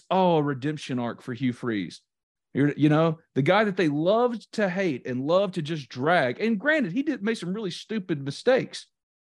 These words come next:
mistakes that to this day, you know, you really can't excuse away or,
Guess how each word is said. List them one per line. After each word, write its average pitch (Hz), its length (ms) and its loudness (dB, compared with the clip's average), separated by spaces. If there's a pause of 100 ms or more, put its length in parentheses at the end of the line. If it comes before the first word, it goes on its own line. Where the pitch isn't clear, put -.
(220)
mistakes 214 420 2
that 190 240 2
to 220 100 0
this 190 200 0
day, 160 460 2 (1200)
you 175 140 -4
know, 135 260 -4
you 151 160 2
really 185 220 6
can't 175 260 -2
excuse 226 460 -2
away 262 480 0 (160)
or, 165 320 0